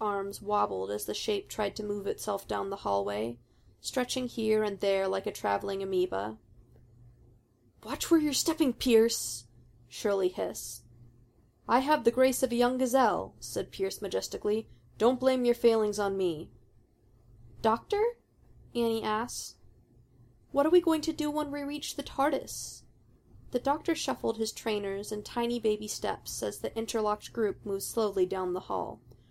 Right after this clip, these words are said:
"Oh, something exceedingly clever, I'm sure," he said breezily.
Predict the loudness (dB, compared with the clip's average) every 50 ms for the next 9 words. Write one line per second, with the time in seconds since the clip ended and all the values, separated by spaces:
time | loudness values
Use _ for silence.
0 | -20 -20 -20 -20 _ _ _ 2 4 6 6 6 4 2 0 0 2 0 2 2
1 | 2 0 0 0 0 0 0 0 0 0 0 2 2 0 2 2 0 -2 -4 -4
2 | -4 -2 -2 0 0 0 -2 -4 -8 -14 -20 -20 -20 -20 -20 -20 _ -12 -10 -4
3 | -2 -2 -2 -2 -2 -2 -2 -2 -2 -2 -2 -2 -2 -4 -8